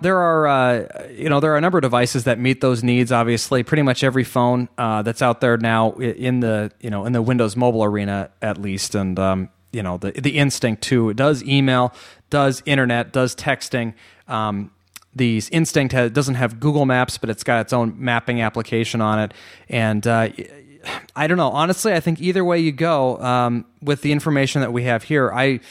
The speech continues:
I don't know. If you're used to Windows Mobile and the Motorola Q, um, obviously the Touch is gonna have very similar options as far as, you know, applications and programs and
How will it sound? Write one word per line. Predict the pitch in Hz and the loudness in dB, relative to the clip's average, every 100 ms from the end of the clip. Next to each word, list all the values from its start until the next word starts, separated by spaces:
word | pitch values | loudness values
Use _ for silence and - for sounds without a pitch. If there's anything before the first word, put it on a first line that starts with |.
| - - - _ - | -20 -20 -20 _ -4
I | |
don't | 143 147 | 0 2
know. | 139 | 2
If | 110 113 | 0 0
you're | 156 | 0
used | 160 175 | 0 0
to | 170 | 0
Windows | 160 165 143 | 2 2 0
Mobile | 139 156 180 | 0 0 2
and | 147 | 0
the | 131 | 2
Motorola | 143 147 139 127 | 2 2 2 0
Q, | - - 160 180 190 | -2 0 2 2 -2
um, | 131 123 117 117 - | -2 2 2 0 0
obviously | 123 120 117 135 | 0 0 0 -2
the | 113 | -2
Touch | 104 - 160 - | -6 -2 -2 0
is | 135 117 | -2 0
gonna | 135 113 | 0 0
have | 127 120 117 - - _ | 0 0 -2 -18 -20 _
very | 127 127 | 0 2
similar | - 143 131 127 123 117 | 2 0 2 2 2 2
options | 117 120 - 131 131 - | 0 -2 -2 -2 -2 -4
as | 117 | -8
far | - 117 113 | 0 2 2
as, | 110 - | -2 -6
you | - | -6
know, | 104 90 _ - | -6 -6 _ -6
applications | 135 123 117 131 127 139 127 113 | -4 -4 -6 -6 -4 -2 -4 -6
and | 101 | -4
programs | 143 127 127 123 123 113 | -2 0 0 0 -2 -4
and | 107 | -8